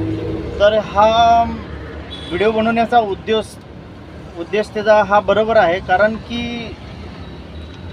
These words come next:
काही ज-, काही, काही लोकांची परिस्थिती अशी आहे की त्यांच्यापाशी पैसा नाही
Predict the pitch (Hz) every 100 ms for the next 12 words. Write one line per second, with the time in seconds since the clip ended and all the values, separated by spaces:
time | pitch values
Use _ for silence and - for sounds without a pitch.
0 | - 180 202 208 226 226 214 202 214 -
1 | - - 196 220 214 226 233 233 214 -
2 | 214 220 196 214 196 202 202 202 202 196
3 | 202 180 202 190 170 180